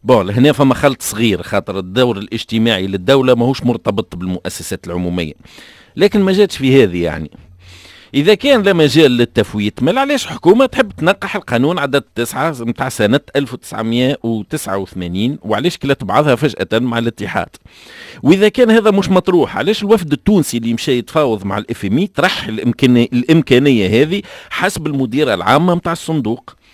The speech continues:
تكذب زعمة ولا تابعة المخمورين وتجار المخدرات؟ الرسالة الثانية متاع البيان هذا تتمثل في أن الدولة التونسية لن تتخلى عن دعم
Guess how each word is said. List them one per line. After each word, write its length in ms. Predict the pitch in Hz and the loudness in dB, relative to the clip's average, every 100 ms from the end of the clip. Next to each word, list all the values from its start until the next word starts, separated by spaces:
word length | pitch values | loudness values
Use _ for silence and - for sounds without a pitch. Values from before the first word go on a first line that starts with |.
| _ _ | _ _
تكذب 340 | 233 214 190 120 | -2 0 0 0
زعمة 440 | 175 262 247 226 | -2 0 0 0
ولا 200 | 170 143 | 2 0
تابعة 380 | - 151 110 113 | 4 2 4 0
المخمورين 680 | 120 139 127 131 143 120 | 2 0 0 0 2 0
وتجار 420 | 113 - 107 120 110 | -2 -4 -2 -2 0
المخدرات؟ 720 | 110 - 113 101 120 95 - - _ - - - - - - | -2 -2 -2 2 2 2 -4 -20 _ -20 -20 -20 -20 -16 0
الرسالة 440 | 196 262 320 285 | 4 4 4 2
الثانية 400 | 254 254 240 165 | 2 4 4 4
متاع 220 | 151 156 139 | 0 0 -2
البيان 460 | 110 127 196 180 | 0 2 2 2
هذا 340 | 131 202 220 220 | 2 0 0 -2
تتمثل 500 | 185 - 214 - 123 | -4 -4 -2 -2 -4
في 240 | 143 - | -4 0
أن 120 | 143 | 2
الدولة 360 | 117 127 220 196 | 2 0 0 0
التونسية 520 | - 143 - 180 175 | -2 -6 -2 0 2
لن 480 | 117 139 170 110 - - | 2 2 2 0 -4 -6
تتخلى 800 | 127 - 98 120 139 143 139 - | -6 -4 -4 -2 -2 0 0 0
عن 320 | 104 107 107 | -2 0 0
دعم 300 | 98 143 98 | 0 0 -2